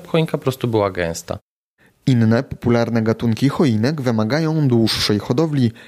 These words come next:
Speaker 2: ponieważ potrzebują więcej czasu, aby osiągnąć pożądany rozmiar.
Speaker 1: Popularnymi gatunkami na choinkę jest świerk, który już tą dynamikę ma troszkę mniejszą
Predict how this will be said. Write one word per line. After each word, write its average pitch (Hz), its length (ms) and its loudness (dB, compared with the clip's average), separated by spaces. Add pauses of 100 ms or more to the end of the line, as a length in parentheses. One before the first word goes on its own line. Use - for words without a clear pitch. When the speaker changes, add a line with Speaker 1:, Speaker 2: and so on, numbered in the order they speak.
(120)
Speaker 2:
ponieważ 165 380 0
potrzebują 120 760 0
więcej 175 420 2
czasu, - 400 -4
aby 180 240 0
osiągnąć 107 640 0
pożądany 110 680 0
rozmiar. 117 500 0 (880)
Speaker 1:
Popularnymi 135 580 -2
gatunkami 127 540 -2
na 123 100 0
choinkę 123 420 0
jest 110 180 -4
świerk, - 460 -2
który 98 280 -2
już 95 140 -2
tą 98 180 -2
dynamikę 98 440 0
ma 92 120 0
troszkę 90 440 -6
mniejszą 117 500 0